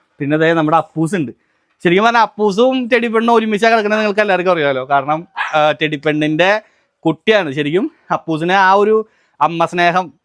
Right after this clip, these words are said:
ചെടിയുടെ അടുത്ത് നട്ടോ കൂടുതൽ. അപ്പൊ ചെടിയാണ് നമ്മുടെ അപ്പൂസിനെ നോക്കണേ. അല്ല അപ്പൂജിയെ, അല്ല അപ്പൂജിയെ. പിന്നെ ദേ ഈ മൂന്ന് പപ്പീസും കൂടി ഉണ്ട് കേട്ടോ. ബാക്കി എല്ലാ പപ്പീസും നമുക്ക് ഇപ്പൊ നിലവില് എല്ലാവരും അഡോപ്ഷൻ പോയി. ഇവ, ഇവ, ഇവള് ഇച്ചിരി വിഷയാ.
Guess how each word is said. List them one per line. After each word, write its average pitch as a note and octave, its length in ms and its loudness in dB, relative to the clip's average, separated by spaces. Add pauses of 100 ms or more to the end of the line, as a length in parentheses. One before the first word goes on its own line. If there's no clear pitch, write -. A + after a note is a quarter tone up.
(160)
ചെടിയുടെ D#3+ 320 0
അടുത്ത് C#3+ 180 -6
നട്ടോ B2+ 260 -2
കൂടുതൽ. A2 240 -10 (500)
അപ്പൊ C3 120 -10 (100)
ചെടിയാണ് G3 540 2
നമ്മുടെ G#3+ 260 0
അപ്പൂസിനെ G3+ 440 -2
നോക്കണേ. F#3+ 360 2
അല്ല C#4 100 2 (100)
അപ്പൂജിയെ, C#4 360 0 (540)
അല്ല A#3+ 140 -2 (120)
അപ്പൂജിയെ. D4 400 -2 (840)
പിന്നെ D3+ 240 2
ദേ E3+ 60 4 (100)
ഈ E3+ 140 4
മൂന്ന് F3 180 2
പപ്പീസും D#3 340 -2
കൂടി D3+ 160 2
ഉണ്ട് A#2+ 100 -2
കേട്ടോ. A2 200 -4
ബാക്കി B2+ 240 -6
എല്ലാ D#3+ 200 -2
പപ്പീസും D#3+ 460 -6
നമുക്ക് D3 260 -4
ഇപ്പൊ D#3 180 -4
നിലവില് D3 320 0 (500)
എല്ലാവരും D3+ 380 2
അഡോപ്ഷൻ C#3+ 400 -4
പോയി. C3 160 -2 (440)
ഇവ, E3+ 60 -2 (420)
ഇവ, G#3 40 -2 (140)
ഇവള് C#4 200 0
ഇച്ചിരി C#4 260 0
വിഷയാ. G#3 260 2